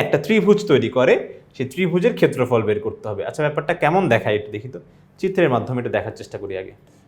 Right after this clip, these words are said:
চিত্রের মাধ্যমে একটু দেখার চেষ্টা করি। ধরো এই যে ধরো এটা, এইটা ওয়াই অক্ষ, এটা হচ্ছে এক্স অক্ষ, ঠিক আছে? আচ্ছা, তাহলে দুইটা সরল রেখা, তাই তো? দুইটা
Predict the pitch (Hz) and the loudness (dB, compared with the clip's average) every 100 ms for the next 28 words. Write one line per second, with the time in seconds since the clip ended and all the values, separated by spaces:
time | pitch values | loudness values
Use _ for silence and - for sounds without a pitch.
0 | _ 120 123 131 120 139 143 143 123 143 | _ -16 -6 -2 -2 -2 -2 0 0 0
1 | 143 165 147 190 135 160 123 139 104 98 | -2 -4 -2 0 4 4 4 0 -4 -8
2 | 98 - - - 98 - _ - - 107 | -12 -16 -20 -20 -20 -20 _ -20 -12 -12
3 | 113 120 123 123 123 123 117 110 113 117 | -6 -2 0 0 -2 -4 -4 -4 -4 -6
4 | - - 123 101 - 104 - 104 - 104 | -8 -10 -10 -10 -14 -16 -16 -18 -18 -20
5 | - _ _ _ _ - 120 117 240 - | -20 _ _ _ _ -4 -2 0 -2 -2
6 | - _ _ _ - 101 - - - _ | -14 _ _ _ -6 -6 -6 -14 -16 _
7 | _ 143 143 143 170 160 143 120 107 - | _ 6 6 6 6 10 10 10 4 0
8 | 95 123 160 120 98 120 | 0 0 0 0 -2 -6